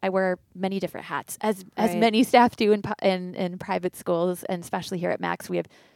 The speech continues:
Speaker 1: so many staff with so many different talents, right? I'm a
Speaker 2: Right.
Speaker 1: school counselor slash speech team coach. You know, you
Speaker 2: <laughs>
Speaker 1: kinda go around the room and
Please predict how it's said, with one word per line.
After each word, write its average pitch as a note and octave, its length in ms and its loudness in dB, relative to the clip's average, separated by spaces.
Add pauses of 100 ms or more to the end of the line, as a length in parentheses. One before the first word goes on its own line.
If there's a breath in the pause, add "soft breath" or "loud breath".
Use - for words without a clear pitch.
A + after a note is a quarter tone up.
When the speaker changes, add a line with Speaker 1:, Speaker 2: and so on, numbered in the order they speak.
Speaker 1:
so A#3+ 160 8
many A#3+ 160 4
staff F#3+ 280 2
with F3+ 80 0
so G3 120 2
many F#3 120 0
different F#3 260 0
talents, C#3+ 420 -6
right? F#3 280 4 (360 soft breath)
I'm E3 120 -4
a - 20 -4
Speaker 2:
Right. E3+ 60 -4
Speaker 1:
school F#3 160 4
counselor C#4 380 6
slash G3+ 260 6
speech E4 340 0
team F#3+ 220 0
coach. F3 380 2
You F#3+ 140 4
know, F#3+ 100 6
you G#3 100 4
Speaker 2:
<laughs> - 0 -
Speaker 1:
kinda A#3+ 220 8
go B3 140 10
around A#3+ 300 10
the A#3 100 10
room A#3+ 260 10
and G#3 120 0